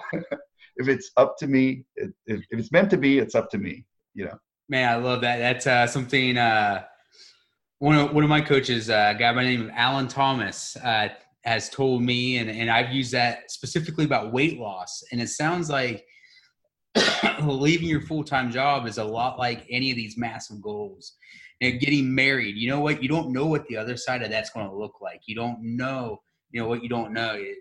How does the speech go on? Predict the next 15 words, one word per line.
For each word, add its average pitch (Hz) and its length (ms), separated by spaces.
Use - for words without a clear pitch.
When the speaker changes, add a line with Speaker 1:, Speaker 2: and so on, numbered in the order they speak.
Speaker 2:
you 131 140
know, 113 140
when 113 120
you 107 100
start 139 240
having 123 280
kids, 139 460
or 104 140
when, 113 320
you 123 80
know, 123 40
your 127 120
wife's 131 360
pregnant 131 440
with 123 180